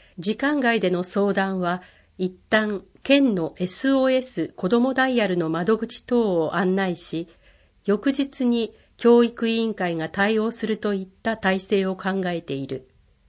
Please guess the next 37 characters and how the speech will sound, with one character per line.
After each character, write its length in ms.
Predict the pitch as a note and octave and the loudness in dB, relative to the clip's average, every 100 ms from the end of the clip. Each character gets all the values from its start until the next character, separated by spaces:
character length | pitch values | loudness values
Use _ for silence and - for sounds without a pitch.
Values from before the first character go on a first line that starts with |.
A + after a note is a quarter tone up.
| _ _ _ _ _ _ _ - | _ _ _ _ _ _ _ -4
全 320 | F3 A#3 B3 | 2 2 2
会 300 | A#3 A3+ G#3 | 0 0 0
一 280 | G3+ - G3 | -4 -8 -6
致 20 | |
で 260 | F3+ F3 - - | -4 -4 -8 -12
可 140 | F#3+ | -4
決 260 | B3 B3 A#3+ | -2 -2 -4
す 160 | G#3 | 0
べ 120 | A#3+ | 2
き 140 | A#3+ G3 | 2 0
も 140 | F#3 | 0
の 100 | G#3+ | -2
と 140 | A3 F3 | -4 -4
決 200 | D#3 - _ | -6 -10 _
定。 320 | E3 D#3 C#3 - _ _ _ _ _ _ _ _ _ _ _ _ _ _ _ _ _ _ _ | -4 -4 -6 -12 _ _ _ _ _ _ _ _ _ _ _ _ _ _ _ _ _ _ _
イ 100 | G3+ | 0
ラ 160 | G#3+ A3 | 0 0
ス 140 | - | -4
ト、 320 | - F3+ - _ _ _ _ _ _ - | 0 0 -2 _ _ _ _ _ _ -4
い 120 | G3 | -4
じ 160 | F#3+ C4 | 0 2
め 160 | C4+ C4 | 2 2
相 260 | B3+ C4 | 4 4
談 340 | B3+ B3 B3 A#3+ | 4 2 0 -2
ア 80 | |
プ 140 | A#3+ A3+ | -2 -2
リ 100 | F3+ | -2
の 140 | D#3 | -4
導 300 | C#3 D#3+ E3 | -2 0 0
入。 400 | E3+ D#3+ D3+ C3+ _ _ _ _ _ _ _ _ - | 0 -2 -4 -8 _ _ _ _ _ _ _ _ 0
イ 80 | |
ラ 120 | G3+ G3+ | 0 0
ス 160 | - | -4
ト 200 | F#3+ F3 | 0 2
終 40 | E3 | 0
わ 140 | E3 | -4
り。 220 | D#3 D#3+ | -8 -12